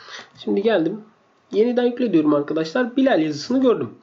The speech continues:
Tamam da benim yazımda iki tane Bilal var. Yani,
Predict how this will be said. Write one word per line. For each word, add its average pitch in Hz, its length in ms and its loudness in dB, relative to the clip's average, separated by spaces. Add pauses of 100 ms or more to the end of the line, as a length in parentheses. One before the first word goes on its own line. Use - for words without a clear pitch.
(480)
Tamam 254 360 0
da 127 180 -4
benim 175 240 6
yazımda 240 380 2
iki 208 220 -2
tane 156 260 0
Bilal 123 300 -2
var. - 200 -18 (180)
Yani, 170 360 2